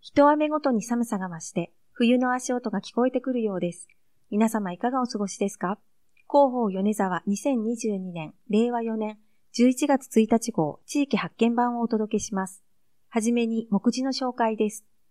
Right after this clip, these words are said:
トラック一、目次の紹介。トラック二、表紙の紹介。統計情報。トラック三、暮らしナビ一、介護保険事業の実施状況。元気アップ教室で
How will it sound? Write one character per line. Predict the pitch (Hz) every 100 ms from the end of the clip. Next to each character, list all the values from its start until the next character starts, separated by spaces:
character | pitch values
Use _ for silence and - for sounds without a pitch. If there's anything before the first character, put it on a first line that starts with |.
| _ _ _
ト | -
ラ | 254
ッ | 277
ク | - 214
一、 | 170 - 170 - _
目 | 190 185
次 | 226 220
の | 208
紹 | 208 190
介。 | - 175 - _ _ _
ト | 233
ラ | 247
ッ | 254 -
ク | 202
二、 | 190 - _ -
表 | 247 247
紙 | 262
の | 247
紹 | 240 214 208
介。 | 185 190 _ _ _
統 | - 247
計 | 247 247
情 | 247 226
報。 | 190 160 156 _ _ _ _ _
ト | 233
ラ | 240
ッ | 247
ク | -
三、 | - 185 185 - -
暮 | 226
ら | 247
し | -
ナ | 247
ビ | 226 165
一、 | - - 156 _ _ _ _
介 | - 262
護 | 285
保 | 277 277
険 | 285 269
事 | 269
業 | 262 226
の | 185
実 | 160 175 - 214
施 |
状 | 220 190
況。 | - 147 143 _ _ _ _ -
元 | 233 254
気 | 262
ア | 277
ッ |
プ | - 254
教 | - 269
室 | 226 -
で | 151